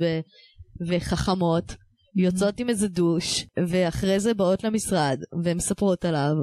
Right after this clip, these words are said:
Speaker 1: וכל החברות אומרות להם, "אה, הוא בטח סתם נבהל, או בטח קרה משהו, או בטח הוא נבהל מהעוצמות שלך וזה", והוא כזה, "לא, הוא פשוט לא התלהב ממך."
Speaker 2: כן.
Speaker 1: מי שהתלהב ממך,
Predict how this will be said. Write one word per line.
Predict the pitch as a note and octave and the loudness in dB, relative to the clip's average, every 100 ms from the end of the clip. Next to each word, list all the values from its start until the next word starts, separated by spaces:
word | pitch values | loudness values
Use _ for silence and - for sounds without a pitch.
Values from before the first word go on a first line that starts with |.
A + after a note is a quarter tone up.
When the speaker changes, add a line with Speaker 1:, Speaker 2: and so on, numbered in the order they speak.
| E3 | 0
Speaker 1:
וכל | F3 G#3+ | 0 0
החברות | G#3+ A3+ G#3 G3+ | 2 0 0 0
אומרות | F#3+ F#3+ G#3 | 0 0 2
להם, | F3+ F3+ A3+ | 0 -2 0
"אה, | C4 | 2
הוא | C#4+ B3+ | 2 2
בטח | A#3 - | -2 -4
סתם | A3 | 0
נבהל, | G#3 G3 A3 B3 A3 G3+ | 0 2 2 2 2 4
או | G3 | 2
בטח | F#3 G#3 - | 2 -2 -2
קרה | G#3 G3 A#3 | 0 2 2
משהו, | A3+ A3 - A3 | 2 0 2 2
או | G#3 F#3+ F3 - - - _ - | 4 2 0 -8 -20 -20 _ -4
בטח | G3+ A3 | -2 0
הוא | A#3 | 0
נבהל | G#3+ G3+ G#3 | 0 0 2
מהעוצמות | G#3+ G3+ - A#3 | 2 0 0 0
שלך | A#3+ A#3 G#3+ | 2 0 2
וזה", | G3 A3+ A3+ | 2 2 2
והוא | F#3+ - | 2 0
כזה, | G#3 G3 | 0 2
"לא, | G3 C4 - _ | 4 2 0 _
הוא | F3+ | -10
פשוט | E3+ F3 A#3 B3+ - - _ | -6 -2 0 0 -2 -12 _
לא | - F#3 F3+ - | 0 2 2 -2
התלהב | D#3+ F3 F#3 A3+ | -6 -2 0 2
ממך." | A3+ G3+ D#3+ F#3+ | 0 0 0 0
Speaker 2:
כן. | F3+ | 0
Speaker 1:
מי | E3 | 2
שהתלהב | E3 A3 F3 F#3 F#3+ | 0 0 0 0 2
ממך, | G3+ G3+ G3+ | 2 2 0